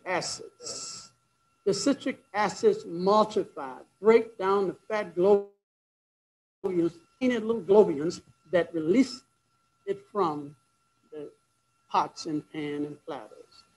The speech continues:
Citric acid dissolves the fat. All right? So the grapefruit is very high in citric acid.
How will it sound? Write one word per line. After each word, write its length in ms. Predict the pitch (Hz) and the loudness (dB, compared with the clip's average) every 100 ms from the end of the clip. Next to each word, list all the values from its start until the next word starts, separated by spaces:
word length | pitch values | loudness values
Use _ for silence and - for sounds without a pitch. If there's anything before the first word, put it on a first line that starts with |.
| _ | _
Citric 380 | - 254 247 196 | 2 2 2 -2
acid 400 | 156 131 - - - - | -6 -8 -12 -20 -20 -14
dissolves 480 | 147 160 160 139 - | -10 -2 -2 -2 -6
the 60 | 135 _ | -20 _
fat. 180 | - - _ _ _ _ _ _ _ _ _ _ | -20 -20 _ _ _ _ _ _ _ _ _ _
All 120 | 160 160 | -4 -2
right? 200 | 185 277 _ _ _ _ _ _ _ _ _ _ _ _ _ | -2 -6 _ _ _ _ _ _ _ _ _ _ _ _ _
So 420 | - 240 135 - - _ _ _ | 6 8 8 0 -16 _ _ _
the 60 | 156 | 2
grapefruit 600 | 185 254 - 185 185 185 | 8 8 6 4 4 2
is 140 | 139 - | -12 0
very 240 | 202 190 | 4 4
high 220 | 151 175 | 2 0
in 100 | 135 | -2
citric 400 | 123 185 - 151 | -4 -6 -6 -10
acid. 400 | 143 117 - - | -12 -14 -16 -20